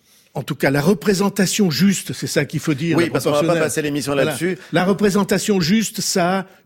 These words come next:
Speaker 2: Parce que
Speaker 1: une
Speaker 2: c'est une question qui
Speaker 1: conséquence.
Speaker 2: concerne la
Speaker 1: Ça,
Speaker 2: souveraineté, ça, c'est une
Speaker 1: oui,
Speaker 2: vraie question.
Speaker 1: absolument.
Speaker 2: Les
Speaker 1: J'y viens.
Speaker 2: détails institutionnels, moins.
Speaker 1: Ça a une conséquence. Vous vous trompez si vous pensez que, euh, si vous pensez que les institutions, ça ne compte pas. Je pense que c'est essentiel. Euh,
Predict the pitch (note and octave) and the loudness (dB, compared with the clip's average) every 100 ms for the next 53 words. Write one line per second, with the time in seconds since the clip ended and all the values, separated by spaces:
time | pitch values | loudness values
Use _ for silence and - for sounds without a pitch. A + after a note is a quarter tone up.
0 | _ D#4 C4 G3 E3 D3+ D#3 G3+ G3 G#3+ | _ 4 4 2 0 -2 0 2 2 0
1 | G3+ C#3+ D#3 - D#3+ C3+ E3 D3+ D3+ D3 | 0 -2 0 0 0 0 2 2 0 0
2 | D3+ B2 B2+ A#2 D3 C#3 C#3 C#3 C#3+ F3+ | -2 0 -4 0 2 0 -2 -2 0 -2
3 | D#3 A2+ - A#2 A#2 C#3+ D3+ C#3+ C3+ - | -2 -8 -2 -2 0 0 0 0 -2 -6
4 | C3+ A#2+ B2+ B2+ C3+ C#3+ A#2+ A2 - - | -8 -8 -8 -4 -2 -2 -2 -4 -6 -6
5 | - F#3+ E3+ - C#4 A#3+ B3 G3 - C#3+ | 0 0 0 -2 2 2 2 -2 -2 -4
6 | - A2+ C3 - - G3+ G#3 C#3+ C#3+ - | -4 -6 -8 -10 -8 -8 -8 -6 -6 -2
7 | G#3+ G#3 D3+ - B2 A#2+ C#3 A#2+ C#3+ B2+ | -2 0 -4 -4 -8 -6 -6 -6 -6 -6
8 | - A2 G#2+ - A2 A2 A2 A#2+ B2 C3+ | -6 -6 -8 -10 -10 -10 -10 -8 -8 -6
9 | B2 D#3 C#3 C3+ A#2+ B2 - B2 A#2+ D#3 | -6 -6 -4 -4 -4 -4 -8 -10 -8 -8
10 | B2 A#2+ A2+ A#2 - - - - - F3+ | -4 -6 -6 -12 -12 -14 -14 -18 -6 -6
11 | E3+ D#3 - D3 D3+ - A2+ - - _ | -4 -8 -8 -8 -8 -10 -12 -18 -20 _
12 | _ - - - - - _ B2+ A#2 G#2 | _ -20 -20 -20 -20 -20 _ -4 -2 -2